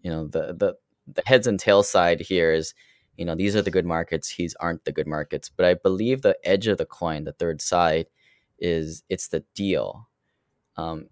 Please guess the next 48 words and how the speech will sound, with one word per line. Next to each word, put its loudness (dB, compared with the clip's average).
as -4
long 2
as -2
the 0
deal 2
works, 0
where 0
you -2
buy, 2
you -4
purchase 0
a 2
deal, 2
whether 0
it's -4
off 0
market 0
or, -2
you -10
know, -8
distressed -2
seller, 0
uh, -8
with, -6
that 0
has, 0
like, -2
the -2
ability 0
to -2
bump -2
the 0
rents -4
without -2
doing -4
anything, -6
and -4
then -4
the -2
ability -2
to -12
bump 2
the 6
rents 0
with -2
some -8
forced 0
appreciation, -2